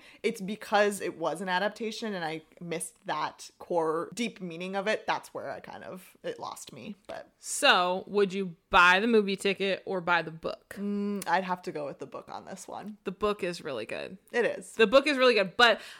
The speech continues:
Speaker 2: I am gonna give it to the movie just because I loved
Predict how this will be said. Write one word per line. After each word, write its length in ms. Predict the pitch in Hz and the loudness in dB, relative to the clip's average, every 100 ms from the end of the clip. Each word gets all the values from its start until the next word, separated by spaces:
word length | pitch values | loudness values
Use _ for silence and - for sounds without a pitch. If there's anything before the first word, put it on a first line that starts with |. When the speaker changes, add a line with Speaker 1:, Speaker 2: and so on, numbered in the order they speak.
| - | -2
Speaker 2:
I 120 | 208 | 0
am 220 | 180 233 262 | 4 4 4
gonna 160 | 294 | 2
give 140 | 277 262 | 2 0
it 100 | 269 | 0
to 80 | |
the 80 | 311 | 0
movie 500 | 262 202 180 180 202 _ _ _ _ - | 4 4 4 -4 -6 _ _ _ _ 0
just 320 | 262 339 - | 2 2 -2
because 680 | 349 - 233 214 214 202 - - | -4 2 4 4 2 0 -6 -4
I 380 | - 202 208 202 | 4 6 6 4
loved 760 | 196 190 190 190 190 202 220 | 2 2 4 4 4 2 0